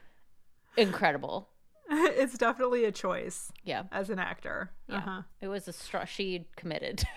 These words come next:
Speaker 1: <laughs>
Speaker 2: Yeah.
Speaker 1: to the bit.
Speaker 2: Uh, par-, part of me also loved this because I was like, once again,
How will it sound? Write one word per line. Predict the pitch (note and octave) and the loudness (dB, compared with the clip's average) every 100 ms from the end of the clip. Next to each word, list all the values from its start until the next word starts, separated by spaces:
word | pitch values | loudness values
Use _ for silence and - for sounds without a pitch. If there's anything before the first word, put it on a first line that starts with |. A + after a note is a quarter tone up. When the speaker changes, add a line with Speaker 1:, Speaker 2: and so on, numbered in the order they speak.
| - | 4
Speaker 1:
<laughs> | G#4 - A4 - G4 | 6 6 2 0 -2
Speaker 2:
Yeah. | G#3+ F3+ | 2 4
Speaker 1:
to | F3+ | 4
the | F3+ | 2
bit. | - E2 | -6 0
Speaker 2:
Uh, | C4 C#4 A3+ | 2 2 6
par-, | D4+ - - | 6 6 -2
part | - F4+ G4 | 6 6 6
of | F#4 | 0
me | F4 | 2
also | G#3 A#3 C#4+ G#3+ | 2 2 0 0
loved | F#3 F3 | 0 -2
this | G3 - | -4 -4
because | G#3 B3 | -4 0
I | A3 | 0
was | G#3 G3+ | 0 0
like, | G3+ G3 - | 0 0 0
once | G#3 A#3+ - | 4 4 4
again, | D#4 A3+ G3+ F#3+ F#3 | 2 4 4 2 0